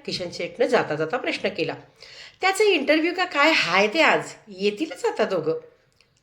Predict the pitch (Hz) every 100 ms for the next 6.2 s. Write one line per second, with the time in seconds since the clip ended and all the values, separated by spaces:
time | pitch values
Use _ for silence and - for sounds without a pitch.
0 | _ 330 311 - - 170 175 202 196 190
1 | 196 190 214 220 220 220 - - - 196
2 | 190 185 214 202 185 180 160 196 190 170
3 | 156 196 226 233 262 254 311 311 311 294
4 | 285 226 156 - _ _ _ 180 185 175
5 | - 170 151 175 202 208 294 339 254 -
6 | -